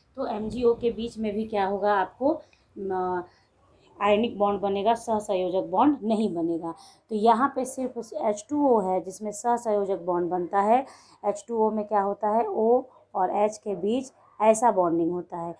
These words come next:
तो जहाँ line खींचा हुआ bonding बनता है उसी को बोलते हैं सहसंयोजक bond, यानी covalent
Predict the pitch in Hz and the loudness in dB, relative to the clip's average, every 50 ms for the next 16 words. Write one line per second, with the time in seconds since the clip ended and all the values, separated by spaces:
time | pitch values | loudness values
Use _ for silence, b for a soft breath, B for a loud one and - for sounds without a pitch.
0 | b b b b _ 214 196 185 214 202 220 220 202 196 202 214 247 277 269 - | b b b b _ -8 0 0 2 2 4 2 6 6 6 4 4 0 -2 -6
1 | - 240 226 254 240 226 220 220 220 214 185 202 202 202 202 202 196 196 190 190 | -10 -10 0 2 4 4 6 4 4 2 2 0 -4 -4 -4 -4 -6 -6 -6 -6
2 | 185 175 - 196 196 208 208 220 208 - - 254 240 - 175 170 175 190 185 - | -8 -8 -8 -6 -6 -6 -8 -8 -12 -12 -14 -16 -10 -10 -10 -8 -8 -8 -10 -10
3 | - 202 196 170 - - - 247 226 220 214 - - 185 180 180 175 175 180 233 | -12 -14 -14 -12 -12 -8 -6 -4 -4 -4 -6 -6 -8 -8 -8 -6 -6 -4 -4 -4
4 | 254 240 - 160 175 196 175 170 160 156 165 b b b b b - 208 214 226 | -4 -4 -10 -6 -2 -2 -2 -2 -2 -4 -8 b b b b b -4 -2 -2 -2
5 | 262 262 - _ - 226 226 240 233 190 185 185 185 185 202 233 277 294 | -2 -4 -6 _ -2 2 4 4 4 4 0 -2 0 2 2 4 4 2